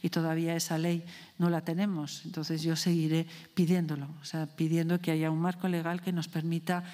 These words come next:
eh, o ya sea de manera centralizada o ya sea desde las comunidades autónomas, tomar medidas que sean,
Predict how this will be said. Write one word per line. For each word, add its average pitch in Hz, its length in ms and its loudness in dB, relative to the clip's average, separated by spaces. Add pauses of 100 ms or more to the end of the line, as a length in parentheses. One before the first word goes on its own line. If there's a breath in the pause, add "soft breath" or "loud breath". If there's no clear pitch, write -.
(300 loud breath)
eh, 147 580 -4
o 156 100 0
ya 170 160 4
sea 190 260 0
de 170 100 -2
manera 160 340 -2
centralizada 165 880 -4
o 156 80 -6
ya 160 180 -2
sea 175 320 -2 (320 loud breath)
desde 170 220 0
las 165 160 -2
comunidades 165 500 0
autónomas, 185 560 2 (380 loud breath)
tomar 160 240 2
medidas 185 500 2
que - 80 -6
sean, 190 440 -2